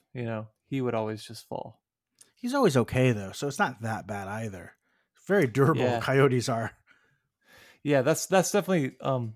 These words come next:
Speaker 1: what I learned
Speaker 2: Yes.
Speaker 1: from that,
Speaker 2: <laughs>
Speaker 1: from that cartoon.
Speaker 2: I nearly died, and I learned that coyotes are tough son of a bitches.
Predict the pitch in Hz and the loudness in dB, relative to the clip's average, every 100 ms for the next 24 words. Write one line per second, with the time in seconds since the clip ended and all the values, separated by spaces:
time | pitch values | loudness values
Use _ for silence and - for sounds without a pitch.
0 | _ 131 139 127 117 117 110 107 - _ | _ -2 2 2 2 -4 -6 -10 -18 _
1 | _ _ _ _ _ _ - 127 110 - | _ _ _ _ _ _ -12 -6 -6 -4
2 | 131 123 117 - - 131 117 123 117 113 | -4 -2 2 4 4 2 -4 -4 -4 -6
3 | 107 - _ _ - 147 165 208 220 160 | -10 -14 _ _ -4 2 6 10 10 12
4 | 143 143 139 - _ _ _ - 127 139 | 12 12 8 2 _ _ _ 0 4 6
5 | 127 139 143 127 120 - - - 131 139 | 10 10 8 8 6 4 -10 0 6 8
6 | 143 127 104 139 - 123 117 107 104 104 | 8 4 2 0 0 -2 -2 -2 -4 -6
7 | 95 - | -4 -4